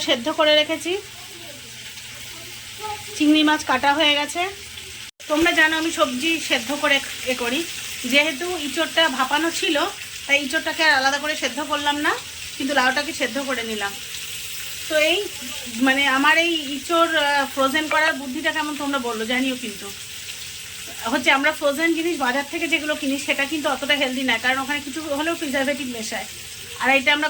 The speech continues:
ঘরোয়া পদ্ধতিতে ফ্রোজেন করি, যেটা কোনো প্রিজারভেটিভ থাকে না, অথচ কোনো ক্ষতি নেই। কিন্তু দেখেছো কত সুন্দর টাটকা আর ফ্রেশ আছে। তো চলো ওদিকে কড়াইটা গরম হয়ে গেছে, লাউটা বসিয়ে দিই, তারপর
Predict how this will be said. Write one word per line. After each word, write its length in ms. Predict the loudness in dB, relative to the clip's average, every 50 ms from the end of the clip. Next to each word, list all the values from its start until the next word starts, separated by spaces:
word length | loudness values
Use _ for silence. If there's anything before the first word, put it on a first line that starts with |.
| 0 0
ঘরোয়া 260 | 0 2 2 2 2 0
পদ্ধতিতে 420 | 0 -2 -2 -2 -6 -6 -6 -6 -6 -4 -2
ফ্রোজেন 260 | -2 -2 -2 -2 -2 0 0
করি, 140 | 0 0 0 0
যেটা 200 | 0 2 2 2 2 2 -2 -10 -12 -12 -12 -10 -6
কোনো 120 | -4 -4 -2 -2
প্রিজারভেটিভ 520 | -2 0 2 4 4 4 4 0 -2 -2 -4 -4 -4
থাকে 140 | -4 -2 0
না, 60 | 0 0 0
অথচ 180 | -2 -4 -6 -6 -4 -4
কোনো 100 | -4 -2 -2
ক্ষতি 220 | -4 -4 -4 -4 -4 -4
নেই। 120 | -6 -8 -12 -12 -12 -12 -12 -12 -8 -4
কিন্তু 180 | -2 0 0 2 2
দেখেছো 240 | 2 2 0 0 0 0
কত 100 | -2 -2 -2 -2
সুন্দর 200 | 0 0 0 0 2 0
টাটকা 340 | 0 0 0 -2 0 2 4 4
আর 40 | 4 2 0 0
ফ্রেশ 260 | 0 2 2 2 0 -2 -4
আছে। 160 | -4 -4 -8 -8 -8 -10 -14 -14 -14 -14 -14 -14 -14 -14 -14 -12 -12 -12 -12 -12 -12 -12 -12 -12 -12 -12 -12 -12 -12 -12 -12 -12 -12 -12 -12 -12 -10 -6
তো 40 | -4 2 4
চলো 160 | 4 4 4 4 0
ওদিকে 220 | 0 0 0 0 0 2
কড়াইটা 320 | 4 4 4 4 2 2 2
গরম 180 | 2 2 0 0 0
হয়ে 120 | 0 0 0
গেছে, 160 | 0 0 0 2 2
লাউটা 220 | 2 2 2 0 -2 -2
বসিয়ে 260 | -4 -4 -4 -4 -4 -2
দিই, 120 | -4 -6 -8 -8 -12 -14 -14 -14 -14 -14 -16 -16 -6 -2
তারপর 200 | -2 0 2 4